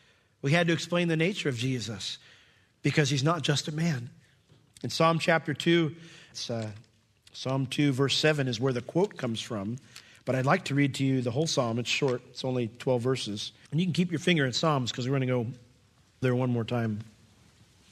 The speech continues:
There's so many neat things in here. But, uh, Psalm chapter two, verse one, Messianic psalm, very clear as we read through it. He says, Why do the heathen rage and the people imagine a vain thing?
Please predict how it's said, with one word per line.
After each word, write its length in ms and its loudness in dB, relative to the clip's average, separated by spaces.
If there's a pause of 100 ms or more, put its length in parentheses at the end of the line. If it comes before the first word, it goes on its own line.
(1200)
There's 160 -10
so 120 2
many 180 2
neat 180 0
things 280 -2
in 60 -4
here. 220 -6 (1500)
But, 180 4
uh, 120 2
Psalm 340 2
chapter 240 -2
two, 160 2
verse 260 0
one, 380 -4 (680)
Messianic 520 0
psalm, 320 -2
very 200 2
clear 340 0
as 100 -4
we 80 -2
read 220 -2
through 200 -2
it. 160 -8 (840)
He 60 -2
says, 120 0
Why 200 6
do 80 2
the 80 2
heathen 360 2
rage 400 2
and 120 -2
the 40 -4
people 320 0
imagine 520 0 (100)
a 60 -10
vain 340 -2
thing? 400 -8